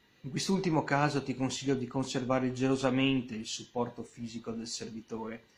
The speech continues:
in modo da poter agire su di esso in qualsiasi momento, distruggendolo se necessario.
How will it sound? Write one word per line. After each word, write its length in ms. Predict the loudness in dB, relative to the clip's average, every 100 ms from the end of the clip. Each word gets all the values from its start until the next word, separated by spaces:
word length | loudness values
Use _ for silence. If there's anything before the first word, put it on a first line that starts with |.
| _ -20 _ _
in 100 | 2
modo 240 | 4 6
da 80 | 6
poter 280 | 4 4 4
agire 340 | 4 2 0
su 180 | 0 -2
di 120 | 0
esso 200 | 0 0
in 80 | 0
qualsiasi 480 | 2 0 -2 -2 0
momento, 640 | 0 -2 -6 -10 -12 -16 -16 _ _ _ _ _ _
distruggendolo 960 | -4 -2 -2 2 4 4 2 -6 -18 _
se 180 | -10 -8
necessario. 640 | -8 -8 -10 -10 -12 -18